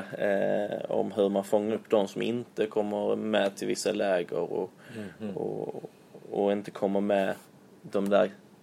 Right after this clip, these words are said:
Speaker 1: elitgruppen, om man nu ska säga så. Så jag tyckte det var jävligt intressant, eh, det Rebin pratade om.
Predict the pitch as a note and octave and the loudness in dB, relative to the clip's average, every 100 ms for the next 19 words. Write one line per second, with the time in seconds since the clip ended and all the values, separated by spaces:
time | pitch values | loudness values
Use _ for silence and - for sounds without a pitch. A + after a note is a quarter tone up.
0 | - G#2 G#2 G#2+ G#2+ G#2 G#2 - G#2 G2+ | -2 0 4 2 0 0 0 2 0 2
1 | G2+ G2+ - - G2+ G2+ G2+ - G#2+ G#2+ | 0 0 -4 -6 -4 -2 -2 2 2 2
2 | G#2+ A2 A2 A2 G#2+ G2 G#2 - G#2 G2 | 0 0 2 2 0 -4 -8 -4 -4 -4
3 | - F#2 F#2 F#2 G2 G#2 G2+ G2 F#2 F#2+ | -6 -4 -2 -4 -6 -6 -4 -4 -6 -6
4 | G2+ - | -6 -8